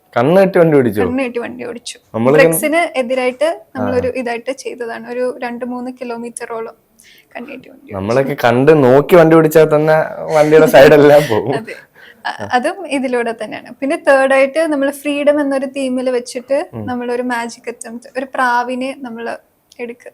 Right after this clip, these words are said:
Speaker 2: എടുത്തു വിടുന്ന ഒരു ഇത്.
Speaker 1: ഓക്കെ.
Speaker 2: പിന്നെ തേർഡ്, ഫോർത്ത് വൺ, അത്
Speaker 1: ഫോർത്ത്.
Speaker 2: സ്പെഷ്യൽ ആണ്, ഒരു ഇൻഡിവിജ്വൽ അറ്റംപ്റ്റ് ആണ്.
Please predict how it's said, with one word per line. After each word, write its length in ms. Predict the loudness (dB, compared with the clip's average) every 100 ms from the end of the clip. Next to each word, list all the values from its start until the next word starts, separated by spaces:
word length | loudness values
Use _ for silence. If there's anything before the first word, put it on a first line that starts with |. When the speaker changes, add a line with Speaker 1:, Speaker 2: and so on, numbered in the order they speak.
| -14
Speaker 2:
എടുത്തു 300 | -14 -12 -16
വിടുന്ന 240 | -14 -16
ഒരു 60 | -18
ഇത്. 240 | _ _ _ _ -14 -12
Speaker 1:
ഓക്കെ. 220 | -10 -8
Speaker 2:
പിന്നെ 140 | -6
തേർഡ്, 440 | -4 2 2 2 -2 -6
ഫോർത്ത് 320 | 0 2 2 -2
വൺ, 120 | -4 -6
അത് 80 | -10
Speaker 1:
ഫോർത്ത്. 300 | -10 -10 -12
Speaker 2:
സ്പെഷ്യൽ 440 | -4 -4 -4 -4
ആണ്, 440 | -4 -6 -12 -12 -10
ഒരു 200 | -8 -8 -4
ഇൻഡിവിജ്വൽ 580 | -2 -2 -4 -2 -2
അറ്റംപ്റ്റ് 400 | -2 -4 -8 -4
ആണ്. 160 | -4 -6